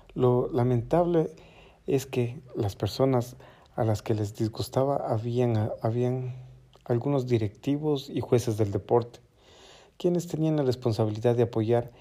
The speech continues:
en vez de molestarse. Pero eso no me importó. Yo sabía que lo que hacía no era malo,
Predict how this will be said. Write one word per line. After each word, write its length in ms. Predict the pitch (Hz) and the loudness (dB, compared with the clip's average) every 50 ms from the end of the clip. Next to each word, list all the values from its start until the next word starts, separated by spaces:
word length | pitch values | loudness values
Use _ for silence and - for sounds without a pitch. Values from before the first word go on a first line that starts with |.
| - - - _ _ - | -20 -20 -20 _ _ -4
en 160 | 127 113 110 | 0 0 2
vez 160 | 117 120 120 | 2 2 2
de 100 | 120 127 | 2 0
molestarse. 920 | 123 127 - 110 104 101 98 95 - - - - 104 98 92 - - - - - _ _ _ _ _ _ _ _ _ _ _ _ - | 0 2 0 0 2 0 0 -4 -6 -4 -2 0 0 0 -2 -6 -14 -18 -20 -20 _ _ _ _ _ _ _ _ _ _ _ _ 0
Pero 180 | 151 156 - | 0 0 0
eso 140 | 175 - 143 | 0 0 2
no 100 | 127 117 | 4 4
me 100 | 107 107 | 4 4
importó. 460 | 104 98 - 92 87 - - - - - - - _ _ _ - - - - - - - - _ - | 2 0 -2 -4 -6 -6 -8 -10 -10 -12 -18 -20 _ _ _ -20 -20 -20 -20 -20 -20 -20 -12 _ -2
Yo 80 | 147 | -2
sabía 520 | 139 - - 139 131 139 139 143 147 139 139 - - - - - - - _ - | 0 2 2 2 4 2 2 0 -2 -4 -6 -14 -20 -20 -20 -20 -20 -20 _ -6
que 120 | - 123 113 | -2 -2 0
lo 140 | 107 110 - | 0 -2 -2
que 120 | - 113 | -2 -2
hacía 280 | 110 - - 135 135 127 | -2 0 2 4 4 4
no 160 | 120 113 107 | 4 4 4
era 120 | 98 95 | 2 2
malo, 320 | 92 101 98 95 92 - | 2 2 0 -2 -2 -8